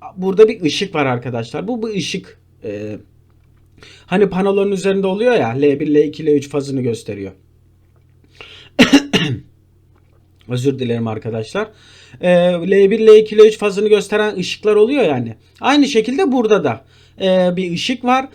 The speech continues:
Eğer ki, e, ben termik manyetik şalterimde bir arıza gördüğümde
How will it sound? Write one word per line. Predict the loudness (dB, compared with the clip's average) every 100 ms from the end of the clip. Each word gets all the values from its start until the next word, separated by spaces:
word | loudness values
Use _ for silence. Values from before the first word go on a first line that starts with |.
| _ -2
Eğer | 2 2 0
ki, | -2 0 0 -6 _ -2
e, | 2 2 2 2
ben | 2 2
termik | 0 0 -2
manyetik | -2 -2 -2 -6
şalterimde | -4 -2 -2 -4 -4 -2
bir | -2 0 0
arıza | 2 2
gördüğümde | 2 2 2 0 0 0 -2